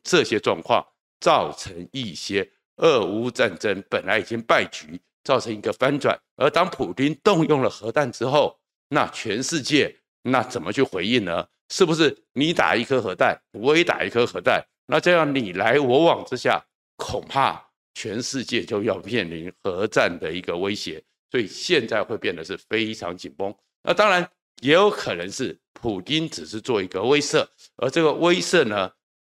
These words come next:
就是很可能是在乌克兰看得到的地方，让他进行一次高空核爆。那高空核爆呢，你会看到那个高耸的蕈状云，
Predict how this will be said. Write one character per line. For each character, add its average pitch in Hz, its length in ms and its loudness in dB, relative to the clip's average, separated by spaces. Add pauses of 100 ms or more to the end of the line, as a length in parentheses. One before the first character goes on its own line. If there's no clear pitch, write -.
就 160 260 4
是 131 280 -2 (220)
很 160 260 2
可 139 180 -4
能 90 200 -6
是 110 260 -6 (200)
在 123 240 0
乌 170 220 4
克 156 360 2
兰 92 200 -4
看 147 240 0
得 98 140 -6
到 120 160 0
的 90 120 -4
地 104 180 -10
方， 90 280 -4 (340)
让 156 300 2
他 117 220 2
进 110 240 -6
行 90 320 -12
一 87 100 -14
次 85 300 -10 (180)
高 123 260 2
空 123 320 0
核 104 220 -8
爆。 - 400 0 (140)
那 135 160 -2
高 160 200 4
空 170 200 2
核 123 160 -2
爆 139 220 4
呢， 107 200 -2 (180)
你 113 120 -8
会 139 80 -2
看 147 380 0
到 123 140 2
那 117 160 0
个 104 160 -2
高 131 280 4
耸 87 200 -10
的 87 120 -6
蕈 110 180 -6
状 95 240 -6
云， 80 180 -12